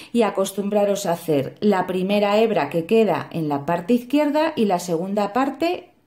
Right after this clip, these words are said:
la hebra que queda en la segunda.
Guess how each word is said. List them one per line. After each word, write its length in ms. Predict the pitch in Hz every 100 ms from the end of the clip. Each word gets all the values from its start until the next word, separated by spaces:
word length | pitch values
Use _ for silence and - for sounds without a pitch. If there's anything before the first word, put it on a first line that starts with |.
| _
la 240 | 170 165 196
hebra 280 | 233 311 370 - - - - _
que 180 | - 175
queda 220 | 196 226
en 100 | 254
la 100 | -
segunda. 640 | - 139 123 104 - -